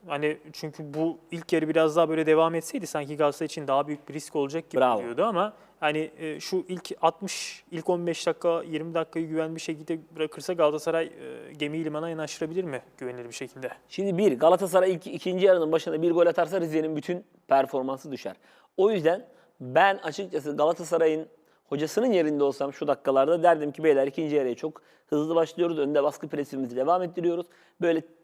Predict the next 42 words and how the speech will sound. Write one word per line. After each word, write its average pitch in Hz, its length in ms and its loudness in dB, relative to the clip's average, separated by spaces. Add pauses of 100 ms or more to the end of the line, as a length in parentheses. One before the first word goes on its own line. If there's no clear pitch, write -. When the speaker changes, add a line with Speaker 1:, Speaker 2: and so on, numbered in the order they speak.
Speaker 2:
deyim 160 380 2
yerindeyse 180 420 2
Allah 170 240 4
Allah 185 300 8
nidaları 180 520 4
diye 151 220 0
bir, 165 180 -2
bir 165 80 -6
girelim. 214 380 6 (600)
Atalım 233 380 6
bitirelim 175 360 6
maçı." 117 300 -6
Eğer 196 320 8
atmazsan 233 640 4 (280)
geçen 190 300 0
her 208 220 2
dakika 196 360 2
Rize'ye 190 280 6
cesaret 160 460 4
verecektir. 120 380 -2
Taraftarının 147 720 2
da 143 40 4
et-, 135 100 0 (140)
baskısıyla, 131 500 -2
etkisiyle 135 480 -6
beraber 175 380 4 (320)
iç 190 160 -2
saha 175 180 4
avantajını 165 360 0
kullanmak 151 400 -2
isteyecektir. 110 440 -10
Çünkü 180 220 -10
golü 175 160 0
erken 131 420 0
buldun. 95 220 -14 (280)
Mesela - 180 -6
Galatasaray 151 440 0
iki 147 120 -8
sene 160 180 -2
evvel 151 280 0
de 127 80 -2
burada 123 280 -2